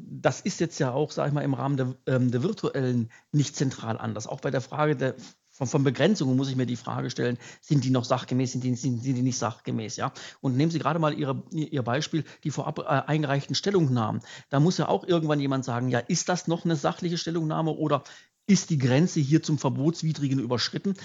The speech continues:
Das heißt, ähm, der nachlaufenden Kontrolle, ob das rechtmäßig war, wird es ja auch in der virtuellen Hauptversammlung der Sache nach nicht entzogen. Ich bin bei einer Sache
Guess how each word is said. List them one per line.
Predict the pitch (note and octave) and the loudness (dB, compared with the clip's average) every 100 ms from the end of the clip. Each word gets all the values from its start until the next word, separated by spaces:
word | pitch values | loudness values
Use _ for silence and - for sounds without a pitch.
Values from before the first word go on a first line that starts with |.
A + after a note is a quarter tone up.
| - - | -16 -8
Das | C#3 - | -6 0
heißt, | D3+ D3+ - - _ _ _ _ _ | 0 0 -10 -20 _ _ _ _ _
ähm, | D#3 C#3 C3+ A2+ _ _ _ _ _ | 6 6 4 0 _ _ _ _ _
der | C#3 D3 | 2 4
nachlaufenden | C3 F#3 F#3 D#3+ E3+ D3+ | 6 2 2 2 2 0
Kontrolle, | C3 C3+ - A3 F#3 | 0 -2 0 2 2
ob | - | 0
das | C3+ A#2+ | -2 0
rechtmäßig | F#3+ - G#3+ F3 C#3 B2 A#2 | -2 -2 0 0 0 -4 -2
war, | G2 F#2 - - _ _ | -4 -6 -12 -20 _ _
wird | - D#3+ | 2 2
es | D3 | 2
ja | F3 | -2
auch | D3 E3 | -2 2
in | |
der | E3+ D#3 | 4 4
virtuellen | F3+ G3+ C#3 B2 | 4 4 6 4
Hauptversammlung | A2+ A#2 - A#2+ A#2 A2 A#2 | 4 -2 -2 -2 0 0 0
der | A#2+ A2 | -2 0
Sache | A2 B2+ | -2 0
nach | A2+ G#2 - | 0 -2 -4
nicht | C3+ C3 | -4 0
entzogen. | A#2+ A2 B2 C#3+ G3 A3+ - - | 0 -2 -4 -2 -2 -4 -10 -6
Ich | E3 - | -4 0
bin | E3+ G3 | 2 2
bei | D#3 | 2
einer | - G3 A3 | 0 -2 -4
Sache | F3+ F#3+ G3+ E3+ | -4 -4 -2 -4